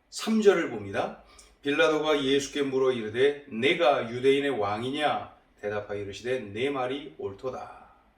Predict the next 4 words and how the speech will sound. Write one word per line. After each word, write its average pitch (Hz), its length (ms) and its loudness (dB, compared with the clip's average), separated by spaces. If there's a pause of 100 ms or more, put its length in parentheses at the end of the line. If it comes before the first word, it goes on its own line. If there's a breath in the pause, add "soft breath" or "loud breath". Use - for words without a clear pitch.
(240 soft breath)
유대 147 260 0
지도자들이 123 920 -2 (560 soft breath)
종교적 139 680 -2
시기심으로 156 1120 0